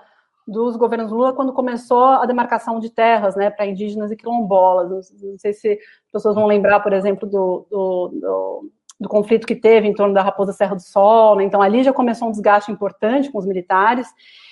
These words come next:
E aí, em dois mil e onze, com a criação da Comissão Nacional da Verdade, né, ali explodiu mesmo. Ali, é, é, um setor das Forças Armadas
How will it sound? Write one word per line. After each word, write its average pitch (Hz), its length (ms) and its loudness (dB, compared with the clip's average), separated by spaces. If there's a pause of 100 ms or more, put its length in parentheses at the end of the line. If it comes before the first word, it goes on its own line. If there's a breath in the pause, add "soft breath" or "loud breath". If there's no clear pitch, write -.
(180 soft breath)
E 233 80 4
aí, 233 100 6
em 285 100 6
dois 302 180 4
mil 262 160 4
e 233 120 4
onze, 247 500 2
com 240 120 -2
a 262 80 0
criação 240 580 0
da 202 80 -4
Comissão 214 360 -6
Nacional 208 380 -4
da 190 80 -2
Verdade, 190 680 2
né, 190 440 -4 (160)
ali 220 500 -2 (380)
explodiu 254 540 0
mesmo. 190 360 0
Ali, 208 220 0
é, 240 960 2
é, 196 80 2
um 208 100 -4
setor 233 520 4
das 247 180 2
Forças 233 240 -4
Armadas 233 720 2